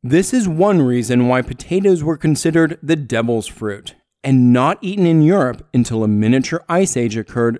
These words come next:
shortly after the medieval warm period. The stigma associated with potatoes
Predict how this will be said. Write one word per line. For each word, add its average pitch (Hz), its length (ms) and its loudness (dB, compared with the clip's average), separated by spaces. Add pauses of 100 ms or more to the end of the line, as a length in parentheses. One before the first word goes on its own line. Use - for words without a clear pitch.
shortly 180 540 -2
after 165 340 -2
the 113 100 -2
medieval 113 560 0
warm 127 300 2
period. 101 500 -8 (1040)
The 147 100 2
stigma 226 540 2
associated 151 520 0
with 127 220 -2
potatoes 120 600 -4